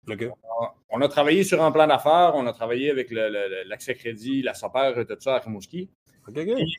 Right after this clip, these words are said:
Speaker 2: je le sais que la, la, la, tu sais, le, le, le, ce qui se passe présentement, le marché est difficile, mais ça nous a jamais vraiment ralenti parce qu'on a un projet à la fois de microbrasserie et de microdistillerie. Fait qu'on
Speaker 1: Ok.
Speaker 2: a comme un,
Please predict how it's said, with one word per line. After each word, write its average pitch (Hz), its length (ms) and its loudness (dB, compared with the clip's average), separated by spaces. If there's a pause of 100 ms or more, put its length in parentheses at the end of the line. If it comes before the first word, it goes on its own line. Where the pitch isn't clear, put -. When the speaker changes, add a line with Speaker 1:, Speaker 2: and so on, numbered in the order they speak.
(160)
Speaker 2:
je 143 140 4
le 156 60 8
sais 240 240 2
que 202 80 4
la, 131 180 6
la, 113 280 2
la, 107 120 -10
tu - 100 -18
sais, 180 140 2
le, 156 120 6
le, 113 160 2
le, 95 240 -8
ce - 100 -18
qui 131 100 -10
se - 60 -12
passe 170 280 6
présentement, 135 520 2
le 139 100 4
marché 123 340 -2
est 143 40 0
difficile, 143 540 -4 (400)
mais 120 120 0
ça 135 180 0
nous 135 200 2
a 127 60 4
jamais 139 240 2
vraiment 135 340 2
ralenti 131 560 2
parce - 240 -4
qu'on 156 480 -2
a 147 60 4
un 147 100 2
projet 151 500 2 (120)
à 120 80 -6
la 117 100 -8
fois 165 160 -2
de 151 80 0
microbrasserie 135 800 -2
et 127 80 -8
de 127 60 -2
microdistillerie. 120 800 -6 (360)
Fait 120 80 -2
qu'on 117 160 0
Speaker 1:
Ok. 123 60 0
Speaker 2:
a 143 80 4
comme 120 180 -4 (240)
un, 101 40 -10